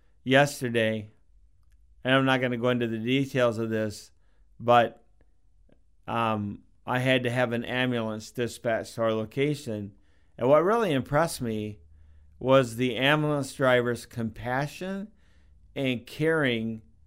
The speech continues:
for a particular person. I mean, he did an amazing job. And he was so kind, so caring, so compassionate. And I thought, "Lord, you have really blessed that man with a gifting and an ability." Now,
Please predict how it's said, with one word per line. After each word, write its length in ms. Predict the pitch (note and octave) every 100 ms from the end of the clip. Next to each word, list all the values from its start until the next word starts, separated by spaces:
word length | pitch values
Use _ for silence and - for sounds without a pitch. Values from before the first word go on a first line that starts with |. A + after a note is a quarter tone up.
| _ _
for 240 | - C3
a 60 | B2
particular 680 | - A#2 D3 C3+ B2+ A2+ A2
person. 720 | C#3 D3 D3 A#2 G2+ G2 F#2+ _ _ - -
I 80 |
mean, 360 | C3+ D3 C3+ A#2 - _ - -
he 260 | - G3+
did 220 | G3+ D#3 B2+
an 80 |
amazing 1300 | A#2+ A2 A2+ C3 C#3+ D3 D#3 D#3 D3 A#2 A2+ F#2 F2 F2+
job. 600 | F#2 A2+ A#2+ A2+ F#2 E2 _ - _ - -
And 160 | A#2+
he 120 | C#3
was 200 | C3+ -
so 240 | - D#3+ D#3
kind, 560 | D3+ C3 A#2+ A2 G#2 - - -
so 340 | - - D#3+ D#3
caring, 540 | - B2+ A#2+ A#2 A2+
so 260 | G#2+ D3 D3+
compassionate. 720 | C#3 A#2+ A#2+ A2+ F#2+ - A#2
And 120 | G#2+
I 60 | A#2+
thought, 260 | B2 A2
"Lord, 400 | A#2 A#2+ A2+ G#2 - - - _ _
you 140 | B2 C#3+
have 80 | C#3
really 220 | C#3 A#2+
blessed 500 | G#2+ B2 D3+ D3+ -
that 240 | A#2+ -
man 360 | A2+ A2 A2 G#2+
with 140 | G#2+
a 80 | A2
gifting 600 | G#2 A#2+ B2+ - B2 A2+
and 180 | - A2
an 160 | G2+ G2+
ability." 640 | G2 A#2 D3 A#2+ F#2+ F#2
Now, 300 | G2+ G#2 G#2